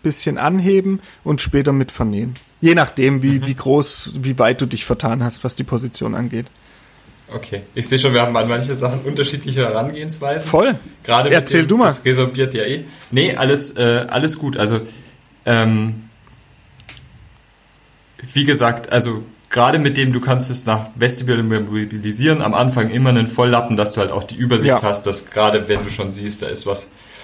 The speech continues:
Speaker 2: was dich dann im Nachhinein stört, ähm, lieber ein bisschen entfernen, bevor du dann Druck auf den Knochen kriegst und eine unvorhersehbare Resorption hast, dann lieber vorher das gezielt res-, ähm, entfernen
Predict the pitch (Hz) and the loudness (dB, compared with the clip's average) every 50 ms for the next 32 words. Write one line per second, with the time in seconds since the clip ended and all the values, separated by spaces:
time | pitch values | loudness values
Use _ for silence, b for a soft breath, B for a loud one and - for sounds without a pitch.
0 | B B B - 117 120 120 - - - 113 107 104 104 104 101 98 101 101 104 | B B B 0 2 2 2 0 -2 -2 0 0 0 0 0 0 -2 -2 -2 -4
1 | 95 95 - - - 117 117 123 123 - - - b b b b b b b - | -6 -6 -8 -6 -2 0 0 0 -2 -4 -8 -16 b b b b b b b -20
2 | _ _ - 110 110 107 104 107 107 104 101 98 98 95 - - - _ _ _ | _ _ 2 2 4 4 4 2 2 0 0 -2 -6 -10 -14 -20 -20 _ _ _
3 | _ _ _ - 117 117 123 143 143 139 120 117 120 113 120 - - 110 104 104 | _ _ _ -12 -6 -4 -2 2 2 4 4 2 2 0 0 0 0 0 -2 -2
4 | 104 - 120 120 131 135 131 123 117 - - 110 107 104 104 104 98 98 117 127 | -2 0 2 2 4 2 2 0 -2 0 0 0 2 2 0 -2 -2 0 0 0
5 | 127 - 113 110 - - - 113 113 110 110 107 107 - 107 - - - 110 107 | 0 0 0 -2 -2 -4 -4 0 0 0 0 0 0 0 0 0 -2 -2 0 0
6 | 110 107 - 139 147 - - - 113 104 104 98 101 101 104 101 101 98 98 101 | 0 0 2 2 2 2 2 2 2 2 4 4 4 4 2 2 2 4 4 4
7 | 98 98 95 95 98 95 95 - - 110 117 123 123 120 117 - - 117 110 110 | 4 2 0 0 -2 -2 -4 -4 -2 -2 0 0 2 2 0 0 2 2 2 2
8 | 110 113 101 107 104 104 - 110 107 107 104 104 101 - - - 107 107 - 123 | 2 0 0 0 0 0 2 2 2 2 2 2 0 -2 -2 -4 -4 -4 -2 -2
9 | 123 123 120 117 110 107 110 - - 101 101 101 101 101 98 98 - - - - | -2 0 0 -2 -2 -2 -2 -2 0 0 0 0 -2 -6 -10 -12 -14 -20 -20 -20
10 | - - - 107 104 - - 110 107 110 120 120 120 120 120 | -14 -8 -6 -4 -4 -2 0 2 2 2 2 0 -2 -4 -6